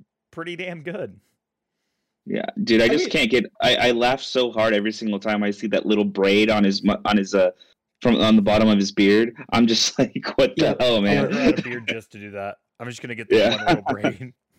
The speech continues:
Speaker 1: <laughs>
Speaker 3: Rufus from Street Fighter Four energy right there.
Speaker 2: <laughs> Yeah.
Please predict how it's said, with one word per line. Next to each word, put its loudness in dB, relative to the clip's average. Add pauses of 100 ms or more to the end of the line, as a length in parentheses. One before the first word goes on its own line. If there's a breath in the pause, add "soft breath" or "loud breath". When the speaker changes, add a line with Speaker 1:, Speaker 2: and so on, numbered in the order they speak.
(100)
Speaker 1:
<laughs> -20
Speaker 3:
Rufus 4
from 2
Street 0
Fighter 4
Four 2
energy 2
right 0
there. 2 (120)
Speaker 2:
<laughs> -4
Yeah. -2